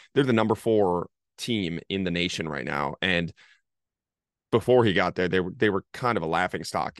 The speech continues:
when we played 'em. And that, that was a while ago, but, like, that, that, that's the power of a good coach. That's the power of somebody changing a program. Um, but again, like, you can't just have a skill coach or a strength coach or an assistant coach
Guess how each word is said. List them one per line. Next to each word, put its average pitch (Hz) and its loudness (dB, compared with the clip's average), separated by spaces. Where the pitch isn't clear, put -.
when 98 -2
we 95 0
played - -10
'em. - -10
And 98 0
that, 107 2
that 135 2
was 117 2
a 92 -4
while 95 2
ago, 76 -4
but, - -8
like, 107 0
that, 123 0
that, 123 2
that's 139 -2
the 127 -4
power 90 -2
of 78 -8
a 76 -8
good - -10
coach. - -8
That's 104 -2
the - -14
power 90 0
of 82 -6
somebody 90 -2
changing 85 -8
a 82 -6
program. 76 -4
Um, 85 -2
but 123 4
again, 117 2
like, 101 -2
you 113 -6
can't 117 -2
just 113 -8
have 110 -2
a 92 -2
skill - -4
coach 87 -4
or 95 -2
a 95 -6
strength - -6
coach 98 -2
or 85 0
an 85 -2
assistant 92 -4
coach - -6